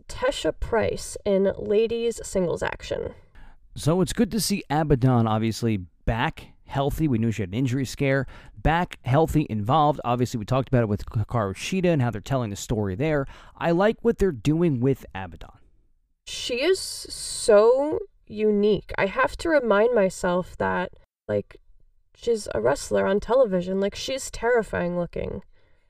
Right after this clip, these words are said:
Speaker 2: And sometimes those gimmicks, like, I don't wanna compare her to, like, the Boogeyman, but sometimes the gimmicks of, like, just these evil-spirited aspect gimmicks don't really work.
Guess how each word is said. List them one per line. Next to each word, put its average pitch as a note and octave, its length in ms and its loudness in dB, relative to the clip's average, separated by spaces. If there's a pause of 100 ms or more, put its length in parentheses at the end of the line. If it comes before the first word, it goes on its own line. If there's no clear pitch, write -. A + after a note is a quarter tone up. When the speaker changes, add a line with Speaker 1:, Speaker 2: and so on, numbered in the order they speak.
(140)
Speaker 2:
And C#3 140 -4
sometimes A3+ 460 2
those F#3 180 4
gimmicks, F3 480 4
like, B2+ 320 2 (140)
I D3+ 80 4
don't E3+ 100 6
wanna F3+ 180 0
compare C#3+ 360 2
her C#3+ 120 2
to, C#3 100 -4
like, C3 180 -2
the A#2 80 -4
Boogeyman, C#3 720 -2 (140)
but C3 160 -4
sometimes G3+ 380 0
the C#3+ 100 0
gimmicks C#3 480 2
of, A#2+ 120 -2
like, A#2 200 0
just - 240 -4
these G2+ 200 -6 (120)
evil-spirited C3 1160 0 (140)
aspect G#2+ 640 -4
gimmicks G#2+ 600 -6 (560)
don't G3+ 180 6
really G3+ 220 4
work. A#2+ 480 2